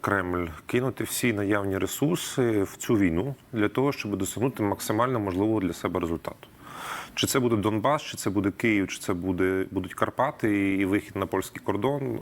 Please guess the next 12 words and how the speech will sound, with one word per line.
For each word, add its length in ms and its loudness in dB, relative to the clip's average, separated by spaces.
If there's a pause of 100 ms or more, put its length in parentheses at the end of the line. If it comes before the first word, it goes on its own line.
е, 580 0
це 260 0
як 240 2
ми 80 -2
будемо 460 0
чинити 340 -2
опір 400 0
і 120 0
як 200 0
їм 100 -4
буде 160 -2
вдаватися. 540 -4